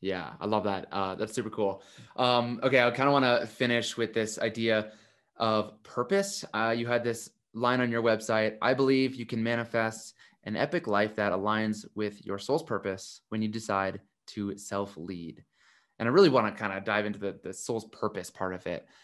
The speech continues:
And I think I, I've been doing, you know, making this transition to personal trainers who, yeah, kinda, like, they have their purpose there. Uh, and it might change, and that's cool too.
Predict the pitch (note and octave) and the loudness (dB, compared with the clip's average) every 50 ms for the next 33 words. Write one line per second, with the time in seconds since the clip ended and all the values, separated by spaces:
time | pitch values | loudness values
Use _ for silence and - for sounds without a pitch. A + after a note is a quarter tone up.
0 | _ _ _ A2 G#2+ G#2+ C3 A#2+ C3 A#2+ - - - - - C3+ D#3 D3+ D#3+ C3+ | _ _ _ -8 -4 -4 -2 0 0 0 0 -2 -10 -6 -4 -4 -2 0 0 0
1 | B2 A#2+ A#2 A#2 A2+ A2 A2 A2 A2 A2+ A2 G#2+ G#2 G#2 G#2 - _ _ _ _ | 0 0 0 0 0 -2 -2 -2 -2 0 0 0 0 -2 -4 -10 _ _ _ _
2 | - C3 D#3 E3+ F3 F3 D#3 - - D#3 C#3+ C#3 D#3 D3+ - D3+ C3 A#2+ - C#3+ | -2 -2 0 0 0 -2 -2 0 0 0 2 2 2 2 2 -2 -2 0 0 -2
3 | C#3 - A#2+ A2 - B2 A#2 B2+ C3+ C#3+ C#3 C3+ B2 B2 A#2+ B2 B2 - _ - | -2 -2 -6 -2 0 0 0 2 0 -2 0 2 2 2 2 0 -4 -10 _ -6
4 | F#3+ E3+ B2+ G#2+ - - E3 D3+ B2 G#2+ G2+ G2+ G2+ G2+ - _ _ _ _ _ | -2 -2 -2 -2 -2 -2 0 2 2 2 2 0 -2 -4 -8 _ _ _ _ _
5 | A#2+ C3 C3+ A#2 G2+ G#2+ G2 - G#2 G#2 - F#2 - - F#2 D2+ E2+ - - _ | -4 -2 0 0 0 0 -2 0 -2 -2 -2 -6 -6 -4 -4 -4 -4 -6 -8 _
6 | _ - _ _ _ - A2 G#2+ - - F3+ D#3+ C#3+ B2 - - A#2 A#2 A2 G#2 | _ -20 _ _ _ 0 0 2 2 2 2 2 2 0 0 0 -2 -2 -2 -2
7 | G#2+ G#2 F#2+ - - - A2 G2+ G#2 G2+ F#2+ F2 | -2 -4 -4 -6 -4 -4 -4 -4 -2 -2 -4 -4